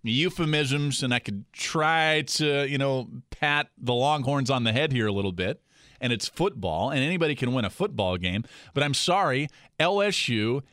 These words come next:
is a much better football team than the Texas Longhorns right now. Frankly, it's not very close. And you know who agrees with me? Las Vegas.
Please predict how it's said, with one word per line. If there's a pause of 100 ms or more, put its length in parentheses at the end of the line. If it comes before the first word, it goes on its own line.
is
a
much
better
football
team
than
the
Texas
Longhorns
right
now. (360)
Frankly,
it's
not
very
close.
And
you
know
who
agrees
with
me?
Las
Vegas.